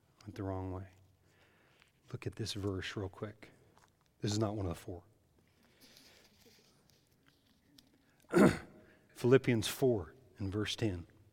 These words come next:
This is Paul again to the church at Philippi. "But I rejoice in the Lord greatly that now,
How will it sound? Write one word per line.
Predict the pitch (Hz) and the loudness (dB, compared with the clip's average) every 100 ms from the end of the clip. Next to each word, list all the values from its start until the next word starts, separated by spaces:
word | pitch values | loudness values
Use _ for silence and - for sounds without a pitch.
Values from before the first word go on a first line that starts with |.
| - | -10
This | - | -8
is | 101 | -8
Paul | - 113 104 | -4 -2 -2
again | 92 101 92 - - - - | -2 -4 -4 -8 -20 -20 -14
to | - | -8
the | 92 | -6
church | - 117 - | -2 -2 -2
at | 117 | -8
Philippi. | - 104 92 101 101 - _ _ _ - - - - - - - _ _ _ _ - - - - - _ - | -2 -2 -2 -10 -10 -20 _ _ _ -20 -20 -20 -20 -20 -20 -20 _ _ _ _ -20 -20 -18 -18 -20 _ 4
"But | 123 | 10
I | 156 | 12
rejoice | 165 123 98 156 196 220 - | 12 8 6 8 10 10 8
in | 196 | 10
the | 165 | 10
Lord | 151 143 107 | 10 8 8
greatly | 117 156 160 113 101 113 - - - - | 10 10 10 4 0 -2 -8 -20 -20 -6
that | 107 | -4
now, | 117 135 160 156 95 107 127 | 2 4 6 6 4 2 -4